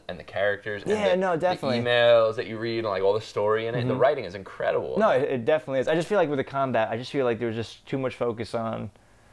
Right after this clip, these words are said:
Speaker 2: when you go into an area and all you wanna
Speaker 1: Yeah.
Speaker 2: do is explore, but there's three phantoms
Speaker 1: Oh, there's no
Speaker 2: around,
Speaker 1: denying
Speaker 2: you know, it's
Speaker 1: that.
Speaker 2: just,
Speaker 1: I,
Speaker 2: ah,
Speaker 1: I
Speaker 2: you know.
Speaker 1: agree a one thousand percent with you on that. It,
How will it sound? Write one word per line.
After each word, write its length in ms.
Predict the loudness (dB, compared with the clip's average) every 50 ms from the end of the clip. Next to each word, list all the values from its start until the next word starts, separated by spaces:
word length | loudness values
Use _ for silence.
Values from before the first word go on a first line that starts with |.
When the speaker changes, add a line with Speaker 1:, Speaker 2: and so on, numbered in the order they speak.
| _ -20 -20 -20 -20 _ _ -20 -20 _ -6
Speaker 2:
when 100 | -4 -2
you 80 | 2 2
go 80 | 2 2
into 160 | 0 -2 -4
an 80 | -2
area 200 | 0 2 2 2
and 60 | 2 0
all 80 | 0
you 100 | 0 2 0
wanna 80 | 0
Speaker 1:
Yeah. 60 | 0
Speaker 2:
do 40 | 0 0
is 80 | 0
explore, 380 | -2 -6 -6 -4 0 0 2 2
but 140 | 0 -2 -6
there's 180 | -6 -6 -6
three 380 | -6 -4 -2 -2 0 -2 -2 -4
phantoms 580 | -4 -4 -2 0 4 4 4 4 4 2 -2
Speaker 1:
Oh, 20 | -4
there's 220 | -4 -6 -4 -4
no 220 | -2 2 4 4 4
Speaker 2:
around, 80 | 4
Speaker 1:
denying 300 | 2 0 2 2 2 2
Speaker 2:
you 60 | 2
know, 60 | 0 0
it's 100 | 0 2
Speaker 1:
that. 240 | 2 2 2 2
Speaker 2:
just, 120 | 0 -4 -6
Speaker 1:
I, 40 | -8
Speaker 2:
ah, 420 | -10 -10 -14 -16 -18 -16 -10 -4 0
Speaker 1:
I 120 | 2 4 4
Speaker 2:
you 60 | 4
know. 120 | 2 2
Speaker 1:
agree 180 | 2 2 0 0
a 100 | 0 0
one 160 | 0 -2 -2
thousand 320 | -2 0 0 0 0 -2 -6
percent 280 | -12 -12 -10 -8 -8 -8
with 120 | -10 -10
you 140 | -8 -8 -8
on 100 | -8 -8
that. 200 | -10 -12 -12 -10 -8
It, 200 | -8 -8 -8